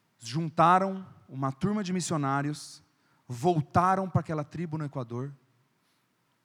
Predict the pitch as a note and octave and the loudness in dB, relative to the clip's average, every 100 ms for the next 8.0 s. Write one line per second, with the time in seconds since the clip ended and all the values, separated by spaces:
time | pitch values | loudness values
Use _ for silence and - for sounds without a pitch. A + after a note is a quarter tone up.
0 | _ _ _ _ _ _ _ _ _ _ | _ _ _ _ _ _ _ _ _ _
1 | _ _ _ - E3+ F3 E3+ E3 E3+ E3+ | _ _ _ 0 0 0 0 4 4 2
2 | E3 D#3 D#3 D3+ F3+ F3 - G#3+ D#3 D#3+ | 0 2 2 2 0 0 0 -2 -2 -6
3 | E3 D#3 G3+ - B3 A3+ G#3+ - G3 D#3+ | -8 -10 -12 -10 -8 -6 -8 -8 -8 -2
4 | C#3+ C3 B2 B2 - _ _ _ _ _ | 0 0 -4 -10 -18 _ _ _ _ _
5 | _ _ _ - - E3 F#3+ - G3 F#3+ | _ _ _ -14 -4 0 0 2 2 2
6 | - G#3 G#3+ F3 F3 E3+ D3+ D#3+ F3 E3 | 2 2 2 2 0 0 0 2 0 0
7 | F3 F3+ C#3+ F#3+ E3 C#3+ C3+ A#2+ - - | -8 -8 -6 -6 -6 -8 -10 -12 -12 -20